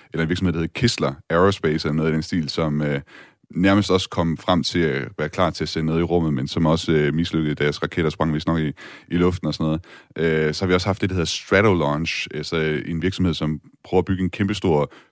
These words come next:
flyvemaskine, hvorfra man så vil sende, øh, raketter i kredsløb, øh, fra.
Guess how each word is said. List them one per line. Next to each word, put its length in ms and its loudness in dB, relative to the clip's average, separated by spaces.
flyvemaskine, 600 4
hvorfra 320 2
man 180 2
så 120 0
vil 120 0
sende, 340 -2
øh, 60 -2
raketter 420 0
i 160 0
kredsløb, 440 -2
øh, 380 -2
fra. 340 2